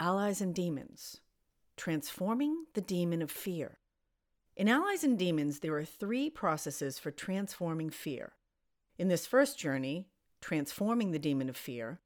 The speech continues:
we will approach our fear as if it had a life force of its own. With the help of our guides and teachers, we'll bring the power of compassion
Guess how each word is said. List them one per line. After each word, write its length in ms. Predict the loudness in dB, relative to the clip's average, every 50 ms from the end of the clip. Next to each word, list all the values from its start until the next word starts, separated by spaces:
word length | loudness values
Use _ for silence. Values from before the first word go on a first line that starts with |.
| _ _ _ _ _ _ _
we 120 | 4 6 6
will 100 | 8 6
approach 400 | 4 4 6 4 4 6 6 2
our 160 | 2 2 2
fear 300 | 0 0 0 2 4 4
as 160 | 4 4 2
if 160 | -2 0 0
it 100 | -2 -4
had 380 | -4 -6 -4 -2 -2 -2 -4 -4 -6
a 40 | -6
life 500 | -2 0 2 2 2 2 0 -6 -12 -14
force 440 | -16 -6 -2 0 0 0 0 -2 -4
of 100 | -4 -6
its 160 | -4 -4 -2
own. 300 | -2 -2 -2 -4 -6 -8 -16 _ _ _ _ _ _ _ _ _ _ _ _
With 100 | -6 -6
the 80 | -2
help 220 | 0 0 0 0 2
of 80 | 2
our 100 | 4 4
guides 400 | 4 6 4 6 4 4 2 0
and 100 | -4 -2
teachers, 760 | -2 -2 -4 -6 -6 -4 -2 -2 -2 -2 -4 -6 -10 -12 -14 _ _ _ _
we'll 160 | -4 -2 -2
bring 320 | 0 0 0 2 2 4 2
the 80 | 2 0
power 440 | -4 -6 -6 -4 -4 -2 0 0 -2
of 140 | -2 -4 -4
compassion 760 | -4 -4 -4 -2 0 0 0 0 0 -4 -4 -6 -6 -12